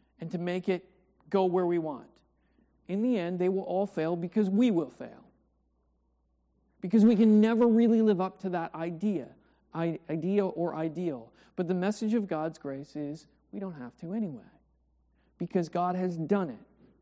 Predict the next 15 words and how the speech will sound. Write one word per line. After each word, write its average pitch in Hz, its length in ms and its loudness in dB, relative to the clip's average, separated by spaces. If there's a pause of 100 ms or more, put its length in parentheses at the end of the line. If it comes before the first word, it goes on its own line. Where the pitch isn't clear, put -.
(480)
and 151 140 -8
we 151 160 -6
are 147 80 -6
his. 139 580 -8 (260)
And 175 200 -6
true 254 220 2
peace 180 360 -4
and 160 220 -8
true 254 240 0
fulfillment, 160 580 -6
a 180 200 2
true 254 400 2
inheritance, 156 680 -8
Paul 165 340 -6
says, 139 520 -10